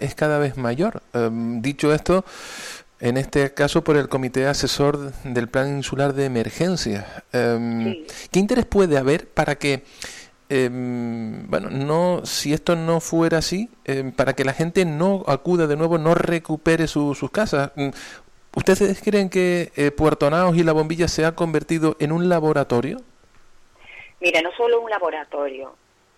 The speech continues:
Speaker 2: Eh, nosotros lo único que hemos vivido,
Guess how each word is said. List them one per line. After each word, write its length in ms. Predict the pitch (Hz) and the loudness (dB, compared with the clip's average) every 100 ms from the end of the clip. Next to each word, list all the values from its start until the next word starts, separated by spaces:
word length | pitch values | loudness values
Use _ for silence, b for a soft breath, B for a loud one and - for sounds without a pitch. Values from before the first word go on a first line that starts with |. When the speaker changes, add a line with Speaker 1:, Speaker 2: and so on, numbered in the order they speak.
| _ _ _ _ _ _ | _ _ _ _ _ _
Speaker 2:
Eh, 640 | 160 156 147 143 139 135 135 135 131 - - B - | -4 -2 -2 -2 -2 -4 -8 -14 -20 -18 -16 B -12
nosotros 640 | 175 226 165 151 165 175 196 160 151 | -6 -4 -4 -2 0 0 -2 -8 -10
lo 220 | 160 147 143 | -6 -2 -2
único 300 | 165 160 156 | -4 -2 -2
que 120 | 160 | -2
hemos 240 | 156 165 | -6 -10
vivido, 540 | 160 156 170 180 196 | -12 -12 -10 -4 -4